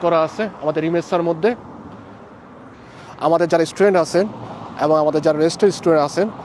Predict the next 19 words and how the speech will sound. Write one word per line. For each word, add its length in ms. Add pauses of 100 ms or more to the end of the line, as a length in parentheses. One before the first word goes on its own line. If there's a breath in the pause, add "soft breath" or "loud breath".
তাদের 260
সবার 260
উদ্দেশ্য 300
হচ্ছে 200
আজকের 300
এই 120
ভিডিওটি। 380 (1080)
আর 160
আমাদের 400 (840)
নতুন 260
ব্যাচ 200
শুরু 200
হবে 180 (480)
আগামী 300
মাসের, 260 (160)
অর্থাৎ 380
অক্টোবরের 540 (440)
পনেরো 180
তারিখ 220